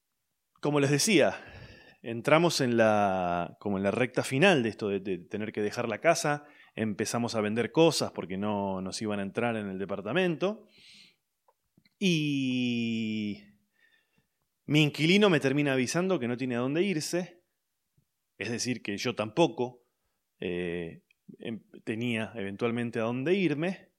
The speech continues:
y finalmente ex-, vuel-, extendieron, perdón, no es que vuelven,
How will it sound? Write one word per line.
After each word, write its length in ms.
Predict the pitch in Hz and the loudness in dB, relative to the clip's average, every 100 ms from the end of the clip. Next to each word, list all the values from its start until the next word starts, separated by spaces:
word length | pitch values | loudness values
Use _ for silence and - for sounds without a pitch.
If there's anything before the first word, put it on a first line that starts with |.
| _ _ _ _ _ _ _ _ _ - | _ _ _ _ _ _ _ _ _ -2
y 120 | 160 | -2
finalmente 960 | - 208 226 240 233 220 240 233 - _ _ _ _ | 2 4 4 4 2 2 0 -2 -6 _ _ _ _
ex-, 260 | 170 - _ | 0 0 _
vuel-, 460 | 139 147 233 226 - | -2 6 8 6 4
extendieron, 680 | 180 - 196 208 226 180 143 | 0 2 2 4 6 6 4
perdón, 220 | 143 143 | 0 -2
no 60 | |
es 60 | 135 | 0
que 100 | 135 | 0
vuelven, 500 | 123 120 123 170 - | 2 2 0 -4 -8